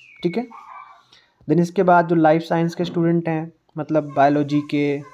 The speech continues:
माइक्रोबायोलॉजी के, बायोकेमिस्ट्री के, ठीक है, ये एग्रीकल्चर वालों के लिए नहीं है। ये लाइफ साइंस जो प्लेन बीएससी करते हैं तीन साल वाले, उनके लिए हो जाता है, ठीक है। Then इसके बाद जो other branches के स्टूडेंट हैं, जैसे फॉरेस्ट्री के लिए हो गया,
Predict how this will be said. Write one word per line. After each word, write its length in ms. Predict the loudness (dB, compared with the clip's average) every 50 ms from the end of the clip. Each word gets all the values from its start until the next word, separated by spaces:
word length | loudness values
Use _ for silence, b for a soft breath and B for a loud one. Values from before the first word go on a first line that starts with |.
| _ _ _ -6
माइक्रोबायोलॉजी 720 | -4 -4 -4 -2 -4 -4 -2 0 -2 -2 -2 -4 -6 -6
के, 180 | -4 -4 -6 -4
बायोकेमिस्ट्री 760 | -2 0 0 0 -2 -4 -6 -6 -6 -6 -8 -8 -8 -8 -8
के, 220 | -6 -6 -8 -8 -8 -12 _ -20 -20 -20 -18 -18 -18 -20 -20 -20 -20 -20 -6 -6
ठीक 140 | -4 -2 0
है, 160 | -2 2 2
ये 120 | 4 4 4
एग्रीकल्चर 460 | 4 2 0 2 0 0 2 0 2
वालों 260 | 2 2 2 0 -2
के 120 | -2 -2
लिए 220 | 0 0 0 0 0
नहीं 320 | 0 -2 -4 -4 -6 -6 -6
है। 100 | -8 -10 -12 _ _ -20 -20 -20 -10 -4
ये 60 | -4 0
लाइफ 280 | 2 2 2 2 0
साइंस 340 | -4 -8 -6 -6 -6 -6 -8 -12 -20 -14
जो 180 | -8 -6 -6 -6
प्लेन 320 | -2 0 2 2 2 4
बीएससी 340 | 4 4 4 4 2 -4 -6
करते 280 | -4 -4 -6 -6 -8 -8
हैं 160 | -8 -8 -8
तीन 220 | -4 -4 -4 -4 -4
साल 200 | -4 -4 -4 -2
वाले, 320 | 0 -2 0 0 -2 -2 -4 B B B B B B B -2 0
उनके 280 | 2 2 2 2 0
लिए 240 | -2 -2 -2 -4 -6
हो 160 | -6 -8 -10
जाता 300 | -10 -12 -14 -14 -20 -20 -20
है, 240 | -20 _ -20 -20 _ _ _ _ _ -8
ठीक 160 | -8 -6 -6
है। 80 | -10 -10 -10 -18 _ _ _ _ _ -20 -20 -20 -6
Then 180 | -2 0 0
इसके 220 | 0 0 0 0 2
बाद 240 | 4 4 4 4 0
जो 220 | -4 -6 -6 -2 -2
other 200 | 0 2 2 2
branches 540 | 4 4 4 4 4 4 2 2 0 -2 0
के 120 | 0 -4 -4
स्टूडेंट 540 | -4 -4 -2 0 2 4 4 4 2 2 -2
हैं, 180 | -4 -4 -6 -10 b b b b b _
जैसे 260 | -4 -4 -4 -4 -6
फॉरेस्ट्री 500 | -10 -2 0 0 2 2 0 -2 -2 -4 -2
के 140 | 0 0 2
लिए 160 | 4 4 6
हो 140 | 4 2 2
गया, 180 | 0 -2 -2